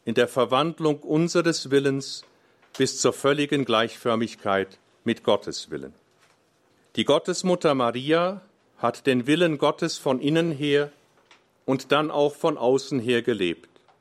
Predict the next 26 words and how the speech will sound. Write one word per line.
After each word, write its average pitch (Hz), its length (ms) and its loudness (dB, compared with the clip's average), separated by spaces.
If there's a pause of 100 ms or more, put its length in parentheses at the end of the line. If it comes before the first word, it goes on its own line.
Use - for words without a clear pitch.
(920)
So 98 140 0
hat 120 160 0
sie 120 220 -4
den 113 180 0
Raum 123 320 0
geschaffen, 123 640 -4 (560)
in 123 160 2
dem 127 240 2
Gott - 400 -4 (100)
an 110 180 0
ihr 127 220 0
handeln 82 340 -6
konnte. - 440 -12 (1700)
Zu - 160 0
den 170 180 4
Einfachen 185 560 0
im 139 160 0
Glauben 143 720 0 (880)
gehört 156 340 4
aber 170 280 0
auch 160 220 2
ihr 170 100 2
Bräutigam, 120 800 0
der 107 160 0
heilige 120 340 2
Josef. 107 480 -2